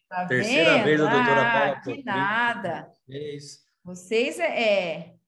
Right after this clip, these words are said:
Speaker 1: a extrusão dos posteriores. Então, a extrusão dos posteriores, eu po-, eu posso usar removível, mas eu vou falar já dos fixos, correto?
Speaker 2: Você tem preferência,
Speaker 1: Então,
Speaker 2: Paula?
Speaker 1: eu prefiro os fixos.
Speaker 2: Os
Speaker 1: E eu
Speaker 2: fixos.
Speaker 1: prefiro,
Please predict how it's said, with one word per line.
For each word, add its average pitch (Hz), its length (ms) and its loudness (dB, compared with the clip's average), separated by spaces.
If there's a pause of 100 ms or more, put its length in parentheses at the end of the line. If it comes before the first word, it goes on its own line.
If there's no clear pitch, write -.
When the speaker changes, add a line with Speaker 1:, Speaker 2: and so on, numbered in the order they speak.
(920)
Speaker 1:
a - 60 -18
extrusão 240 480 -2
dos - 140 -10
posteriores. - 840 -8 (260)
Então, 403 160 -6
a 466 80 -2
extrusão 302 420 -2
dos 240 100 -4
posteriores, 226 720 0
eu 262 120 0
po-, - 180 -2
eu 233 260 0 (680)
posso 277 240 -2
usar 247 400 -2
removível, 277 800 -4
mas 311 180 0
eu 359 60 -4
vou 370 120 -6
falar 330 260 -2
já 320 140 0
dos 403 240 -6
fixos, - 560 -14 (340)
correto? 240 440 -4
Speaker 2:
Você 151 120 -12
tem 180 180 0
preferência, 175 560 0
Speaker 1:
Então, - 120 -2
Speaker 2:
Paula? 107 360 -4 (840)
Speaker 1:
eu 240 240 2
prefiro - 300 -4
os - 120 -8
fixos. - 580 -8 (220)
Speaker 2:
Os - 200 -18
Speaker 1:
E 220 180 -2
eu 254 80 2
Speaker 2:
fixos. - 80 -4
Speaker 1:
prefiro, 330 540 -4